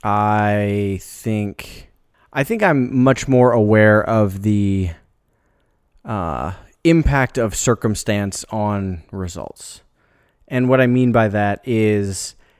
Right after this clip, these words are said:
that it's not quite as level a playing field as I may have believed it was, given that I grew up in a very, I shouldn't say very, I grew up in a, uh, somewhat privileged,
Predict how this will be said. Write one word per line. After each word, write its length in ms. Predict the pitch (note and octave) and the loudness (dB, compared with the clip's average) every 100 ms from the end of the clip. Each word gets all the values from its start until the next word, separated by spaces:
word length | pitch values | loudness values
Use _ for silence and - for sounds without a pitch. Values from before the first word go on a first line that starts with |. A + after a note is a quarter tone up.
| _ _ _ _ _ _ | _ _ _ _ _ _
that 400 | B2 A2+ B2+ B2+ - | -14 0 2 2 -2
it's 320 | C3+ B2+ - | -12 -10 -6
not 500 | C3+ C3+ C3+ B2+ - | -2 0 -2 -4 -10
quite 340 | - B2+ B2 | -2 2 2
as 180 | A#2 G2+ | 2 -2
level 280 | G#2+ G#2+ G#2 | -2 -4 -4
a 40 | G2+ | -6
playing 320 | - G2+ G2+ | -6 -6 -6
field 240 | - G2 G2 | -6 -8 -6
as 80 | G2+ | -6
I 80 | |
may 140 | G2 G2 | -6 -6
have 140 | G2+ | -8
believed 300 | F#2 G2 G2+ | -8 -8 -6
it 100 | B2 | -6
was, 360 | C3+ D#3 E3 - | -4 -6 -6 -12
given 500 | - A#2 A2+ G#2+ G#2 - _ _ _ _ _ _ _ - - | -4 -2 0 -2 -4 -10 _ _ _ _ _ _ _ -20 -4
that 180 | B2+ A#2+ | 2 2
I 100 | G#2+ | 2
grew 320 | A#2 A2+ G#2+ | 0 0 2
up 500 | G#2 G2+ _ _ _ _ _ - | 0 -2 _ _ _ _ _ -8
in 160 | A#2+ A2 | -4 -2
a 160 | G#2+ | -2
very, 840 | F#2+ A2 G#2+ G#2+ G2+ G2+ G2+ G2 F2 _ _ _ _ - | -2 -2 0 0 -2 -2 -4 -6 -10 _ _ _ _ -14
I 40 | |
shouldn't 180 | - A#2 | -10 -8
say 100 | F#2+ | -8
very, 380 | F#2 E2 D2+ - | -8 -10 -10 -6
I 100 | C#3 | -2
grew 180 | C#3+ C#3+ | 4 4
up 100 | C3 | 4
in 100 | A2+ | 0
a, 280 | A2 G#2+ G2 - _ _ _ | 0 -2 -4 -12 _ _ _
uh, 220 | C3 A2+ G#2+ | -8 -6 -8
somewhat 720 | - E3+ E3 C#3 - _ _ _ _ | -2 2 4 2 0 _ _ _ _
privileged, 1000 | - C#3 A#2+ A#2 A2+ G#2 G2+ - - - | -2 2 2 2 0 0 -6 -14 -18 -20